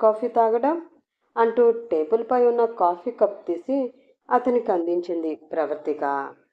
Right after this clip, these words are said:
అది తీసుకుని, "ఇచ్చావు కదా, ఇంక వెళ్ళు," అన్నాడు విహాన్ అతని వైపు అసహనంగా చూస్తూ. "ఎందుకు బావా నేనంటే నీకు అంత చిరాకు? ఏంటి,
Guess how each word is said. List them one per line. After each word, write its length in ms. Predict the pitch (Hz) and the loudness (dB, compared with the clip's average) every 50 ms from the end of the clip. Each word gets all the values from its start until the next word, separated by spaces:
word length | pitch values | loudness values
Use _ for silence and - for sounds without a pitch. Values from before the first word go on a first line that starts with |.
| _ _ _ _ _ _ _ - | _ _ _ _ _ _ _ 0
అది 220 | 180 185 180 185 | 0 0 0 -2
తీసుకుని, 540 | 180 - 190 208 202 - - 262 247 240 233 233 233 - - _ _ _ _ _ _ _ - | -2 0 0 0 0 0 0 0 2 2 2 0 -2 -6 -14 _ _ _ _ _ _ _ -2
"ఇచ్చావు 320 | 220 196 196 190 190 180 170 | -2 -2 0 0 0 0 0
కదా, 260 | 165 180 180 220 262 269 - - _ _ _ _ _ _ _ _ - | 0 0 2 2 0 0 -4 -12 _ _ _ _ _ _ _ _ -4
ఇంక 200 | 214 220 202 214 | -2 0 2 4
వెళ్ళు," 340 | 190 180 180 165 160 160 151 - - - - _ _ _ _ _ _ _ _ - | 4 4 4 4 2 0 -2 -4 -6 -12 -20 _ _ _ _ _ _ _ _ 0
అన్నాడు 420 | 240 254 240 240 226 220 214 208 185 - 165 165 | 2 4 4 6 4 4 4 4 2 0 -4 -6
విహాన్ 540 | 170 165 156 151 165 165 156 147 143 139 135 - _ _ _ _ _ _ _ _ _ - | -6 -4 -2 -2 0 0 0 0 -2 -6 -8 -14 _ _ _ _ _ _ _ _ _ 0
అతని 320 | 240 240 240 254 247 233 | 0 2 2 4 4 4
వైపు 340 | 196 185 185 208 202 - 269 262 233 - - - | 6 4 4 2 2 0 0 0 0 -2 -4 -6
అసహనంగా 640 | 156 143 - - 151 147 156 156 156 156 170 185 180 | -8 -6 -6 -6 -6 -4 -2 -2 0 0 0 -2 -2
చూస్తూ. 360 | - - 180 175 - - 254 254 247 233 - _ _ _ _ _ _ _ _ _ - | -2 -4 -6 -6 -4 -4 -2 -2 -2 -2 -4 _ _ _ _ _ _ _ _ _ -2
"ఎందుకు 400 | 226 226 262 311 359 403 403 403 | 2 4 6 8 8 6 6 4
బావా 320 | 403 349 330 330 320 330 320 320 311 - - _ _ _ _ _ - | 4 4 4 4 4 2 2 0 -2 -6 -14 _ _ _ _ _ 0
నేనంటే 360 | 254 254 247 254 254 247 277 | 2 4 4 4 4 2 2
నీకు 320 | 269 269 269 269 - 269 269 269 269 262 233 - - - | 0 0 -2 -2 0 0 2 4 4 2 0 -2 -4 -6
అంత 280 | 175 175 165 165 - | -6 -6 -6 -6 -6
చిరాకు? 520 | 214 220 - 233 220 226 226 220 233 247 247 247 247 - _ _ _ _ _ _ _ _ _ - | -6 -2 0 2 2 2 2 0 0 -2 -2 -2 -4 -6 _ _ _ _ _ _ _ _ _ 2
ఏంటి, 360 | 214 240 254 262 262 269 269 | 4 4 6 4 4 2 0